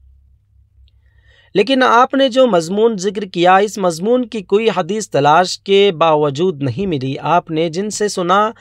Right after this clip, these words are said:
उनसे हवाला या कम अज़ कम हदीस के अरबी अल्फाज मालूम कर लें, फिर इंशाअल्लाह ताला उससे मुतालिक कुछ लिखा जा सकता है। वल्लाहु ताला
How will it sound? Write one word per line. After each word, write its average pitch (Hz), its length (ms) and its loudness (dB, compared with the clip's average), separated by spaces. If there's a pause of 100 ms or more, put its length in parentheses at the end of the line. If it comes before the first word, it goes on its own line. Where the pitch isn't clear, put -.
(420)
उनसे 247 500 4
हवाला 165 600 4
या 190 180 2
कम 202 280 -2
अज़ 175 160 -4
कम 180 200 -4
हदीस 160 420 -6
के 151 180 -4
अरबी 151 420 0
अल्फाज 147 560 0
मालूम 135 380 -2
कर 175 180 -2
लें, 240 240 2
फिर 185 200 -4
इंशाअल्लाह 135 720 -4
ताला 139 420 -2 (440)
उससे 220 320 0
मुतालिक 208 580 0
कुछ 185 260 -2
लिखा 165 580 0
जा 135 260 0
सकता 123 420 -10
है। 117 200 -6
वल्लाहु 127 500 -2
ताला 113 380 -8